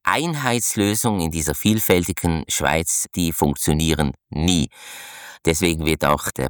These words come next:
bundesrätliche Vorstoß oder die Wunschvorstellung von Frau Bohm-Schneider, der unserer Bundesrätin, das wird ein Rohrkrepierer werden, das kann ich Ihnen jetzt schon voraussagen.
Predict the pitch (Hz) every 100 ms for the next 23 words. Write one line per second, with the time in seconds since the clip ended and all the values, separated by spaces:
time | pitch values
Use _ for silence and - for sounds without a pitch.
0 | - 101 110 107 80 85 92 - 87 -
1 | 87 78 78 60 - 92 113 - 82 85
2 | 98 - 76 78 85 71 71 101 113 -
3 | 92 - 92 87 78 80 76 - 71 69
4 | 67 - 90 98 92 - 76 71 82 98
5 | 92 92 78 58 80 76 71 67 80 87
6 | 87 - 78 78 87 80 76 78 - -
7 | 71 - - 69 71 - 71 71 87 -
8 | - 82 - 80 76 78 73 71 73 -
9 | 73 71 69 71 - 73 69 - 65 69
10 | 65 69 - - 67 - 71 65 - -
11 | - - - 76